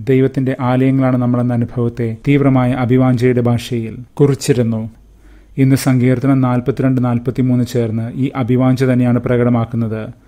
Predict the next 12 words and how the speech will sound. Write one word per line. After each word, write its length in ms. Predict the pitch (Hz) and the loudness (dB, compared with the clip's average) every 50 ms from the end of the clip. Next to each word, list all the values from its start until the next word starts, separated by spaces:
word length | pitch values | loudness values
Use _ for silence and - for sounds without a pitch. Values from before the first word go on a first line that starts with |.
| _ _ _ _ - _ _ _ - | _ _ _ _ -20 _ _ _ -2
നീർച്ചാൽ 540 | 127 127 131 131 131 120 - - 131 127 123 | 2 4 4 4 4 2 0 0 0 2 2
തേടുന്ന 320 | 120 127 123 117 120 120 | 2 0 0 0 0 0
മാൻപേടയെ 540 | 120 120 120 120 117 110 120 117 117 117 117 | 0 0 0 0 0 0 0 0 0 0 0
പോലെ 480 | 117 117 117 110 107 110 107 110 117 - - | 0 -2 -4 -4 -4 -6 -8 -10 -12 -12 -6
ദൈവത്തിനായി, 720 | 110 120 120 120 120 117 120 117 113 113 113 113 110 110 - - | -2 0 0 2 0 0 -2 -2 -2 -2 -2 -4 -6 -6 -4 0
ദൈവസാമീപ്യത്തിനായി 960 | 127 135 135 135 127 - 139 127 127 127 123 104 131 123 - 127 123 120 120 | 2 4 4 2 2 0 0 2 2 2 2 0 0 0 0 -2 -2 -2 -2
ദാഹിക്കുന്ന 480 | 110 123 117 104 113 117 - 120 117 117 | -2 -2 -2 -2 -4 -4 -2 -2 -2 -2
ആത്മാവ്. 640 | 113 113 110 - 123 113 110 107 110 107 104 104 113 - _ _ _ _ _ _ _ _ - _ _ _ - | -2 -4 -4 -4 -4 -4 -4 -6 -8 -10 -12 -14 -16 -20 _ _ _ _ _ _ _ _ -20 _ _ _ -2
നീരൊഴുക്കുകൾ 720 | 127 131 135 135 131 139 135 127 - 143 135 139 135 127 | 2 4 4 6 6 4 4 2 0 0 0 2 2 2
വറ്റിപ്പോകുന്ന 680 | 131 123 - 135 120 139 135 131 127 127 127 127 131 139 | 0 0 -2 -2 0 2 2 2 2 0 -2 -2 -4 -4
ഒരു 140 | 131 120 127 | -4 -4 -4
സഭാന്തരീക്ഷത്തിൽ 960 | - - 131 113 131 127 123 120 123 127 117 - - 113 - 120 113 110 | -4 -4 -2 0 0 0 0 0 0 0 0 -2 -6 -6 -4 -4 -4 -6